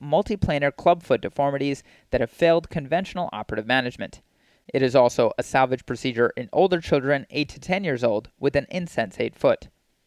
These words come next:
Ring fixator application like a Taylor spatial frame and gradual correction is indicated for complex deformity resistant to standard methods of treatment. Keep in mind that recurrence of deformity is very high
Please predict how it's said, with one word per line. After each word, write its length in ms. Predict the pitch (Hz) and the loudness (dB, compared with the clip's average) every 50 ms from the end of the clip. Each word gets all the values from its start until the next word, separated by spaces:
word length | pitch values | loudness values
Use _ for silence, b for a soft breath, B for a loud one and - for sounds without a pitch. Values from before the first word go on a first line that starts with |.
| b b b b b b b b b b b b - | b b b b b b b b b b b b -2
Ring 200 | 147 180 190 185 | -2 -2 -2 -2
fixator 480 | - - 180 - - 180 151 165 - | -2 -2 -2 0 0 0 2 2 0
application 600 | 78 147 143 - 147 - - 160 151 - 156 143 135 | 0 -2 -2 -4 -6 -2 -2 -2 -2 -2 -6 -6 -6
like 160 | 127 113 120 | -6 -6 -6
a 60 | - | -8
Taylor 340 | - - 127 123 127 123 117 | -6 -4 -2 -2 -2 -2 -4
spatial 400 | - - - 156 160 - 160 151 | -4 -2 -2 -2 0 0 -2 -2
frame 320 | - 156 147 143 139 131 - | 0 -2 -2 -2 -4 -6 -8
and 160 | - 131 123 - | -12 -12 -6 -2
gradual 340 | 117 110 107 98 110 104 | -2 -2 -2 -2 -4 -8
correction 560 | 98 - 117 123 135 143 - - 156 147 143 147 b b b b b - | -6 -4 0 0 0 0 0 -2 -4 -6 -6 -10 b b b b b -10
is 120 | 135 127 | -4 -4
indicated 460 | 151 156 151 147 - 156 139 143 143 | -2 -4 -4 0 0 2 2 2 0
for 140 | - - 131 | 0 -4 -4
complex 520 | - - - 185 208 - - 202 180 - | -4 -6 -4 -4 -4 -2 -2 -4 -4 -2
deformity 540 | - 156 - - 127 120 107 110 113 113 131 - | -6 -8 -4 -2 -2 -2 -2 -2 -2 -2 -2 -4
resistant 500 | - - 143 131 147 151 - - 160 151 | -4 -6 -4 -4 -6 -6 -4 -6 -6 -4
to 80 | - 147 | -4 -6
standard 460 | - - - 190 185 190 185 180 131 | -6 -6 -6 -6 -4 -4 -4 -4 -4
methods 340 | 123 110 110 - 117 117 123 | -4 -6 -4 -4 -6 -6 -6
of 100 | 123 120 | -10 -10
treatment. 460 | - - 160 147 113 101 78 - - b b b b b b b b | -2 0 0 0 0 -4 -10 -12 -16 b b b b b b b b
Keep 200 | - - 156 - | -2 -2 0 0
in 80 | 139 131 | 0 0
mind 220 | 127 123 123 120 | 0 -2 0 0
that 100 | - - | -2 0
recurrence 500 | 110 127 - - - 185 202 202 180 - | 0 -2 -2 0 0 0 0 0 -2 -6
of 100 | 135 117 | -6 -4
deformity 460 | 117 113 - - 120 117 117 120 131 127 - | -4 -4 0 0 0 0 0 -2 -4 -2 -2
is 140 | - 127 127 | -6 -8 -2
very 300 | - 156 165 165 156 151 | 2 4 4 4 4 2
high 440 | - 202 202 170 120 110 117 120 | 0 0 0 2 2 0 -2 -4